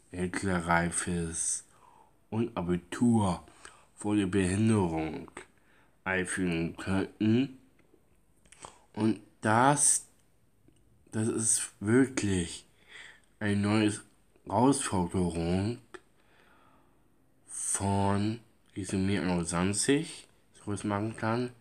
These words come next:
Ich lerne gerade, hab Schulabschluss nachhole. Und ich will wissen, anderen Trisomie einundzwanzig auch sowas machen kann. Die Kapuzenholz will sowas nicht einfügen.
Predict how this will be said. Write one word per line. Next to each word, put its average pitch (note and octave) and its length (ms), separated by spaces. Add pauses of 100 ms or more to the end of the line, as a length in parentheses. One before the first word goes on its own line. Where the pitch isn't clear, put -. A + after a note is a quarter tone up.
(480)
Ich G#2 240
lerne B2 340
gerade, F#2 380
hab E2+ 180
Schulabschluss E2+ 840
nachhole. F2 720 (960)
Und F2+ 880 (880)
ich - 220
will G#2+ 180
wissen, G2+ 880 (680)
anderen A2+ 500
Trisomie F#2+ 400
einundzwanzig F#2 1000
auch A2+ 160
sowas A#2 380
machen A#2+ 300
kann. B2 380 (1300)
Die G#2 180
Kapuzenholz G#2 840
will G2 180
sowas F#2+ 320
nicht - 240
einfügen. A2 880